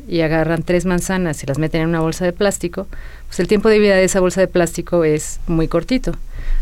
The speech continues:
Hay quienes a mejor lo reusan como basurero, ¿no?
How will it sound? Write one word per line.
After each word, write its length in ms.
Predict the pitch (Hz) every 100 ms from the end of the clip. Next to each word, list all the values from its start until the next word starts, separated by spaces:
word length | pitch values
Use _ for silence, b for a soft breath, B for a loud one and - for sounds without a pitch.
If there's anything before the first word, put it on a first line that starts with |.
| B
Hay 140 | 180
quienes 300 | - 233 233
a 100 | 180
mejor 460 | 165 160 151 175 214
lo 120 | 220
reusan 460 | 170 156 127 - 175
como 200 | 170 151
basurero, 480 | 151 - 175 165 170 - - 175
¿no? 180 | 175